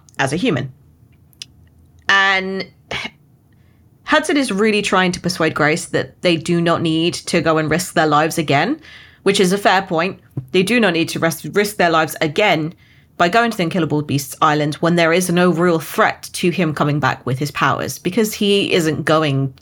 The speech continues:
to hurt anybody. He's trying to persuade Grace, 'cause Grace is the only person that can listen right now. It's not like he can go, "I need another person to sway my vote." Like, he's only got Grace to listen to. And, um,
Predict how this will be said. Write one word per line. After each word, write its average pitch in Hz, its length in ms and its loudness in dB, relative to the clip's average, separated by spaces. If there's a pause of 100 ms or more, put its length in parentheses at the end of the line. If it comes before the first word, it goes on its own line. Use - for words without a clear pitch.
to - 200 -2
hurt 277 240 2
anybody. 127 520 -4 (240)
He's 151 180 -4
trying 202 220 0
to 185 80 -8
persuade 139 520 -2
Grace, - 380 -4 (340)
'cause 214 140 -2
Grace 262 240 2
is 247 100 0
the 247 100 2
only 254 160 2
person 240 320 0
that - 120 -2
can 214 220 0
listen 143 500 -2 (120)
right 113 200 0
now. 110 200 2
It's - 180 -2
not 202 140 2
like 202 120 0
he 208 120 -4
can 185 200 0
go, 160 380 2 (460)
"I 180 100 2
need 185 320 2
another 156 320 2
person 139 640 0
to 131 220 0
sway 135 220 -2
my 120 140 0
vote." - 420 -4 (140)
Like, - 260 -2
he's 151 460 2
only 170 400 2
got 127 260 0
Grace 110 260 -2
to 143 120 -4
listen 135 280 -2
to. - 200 -6 (1400)
And, 202 280 2
um, 196 340 -2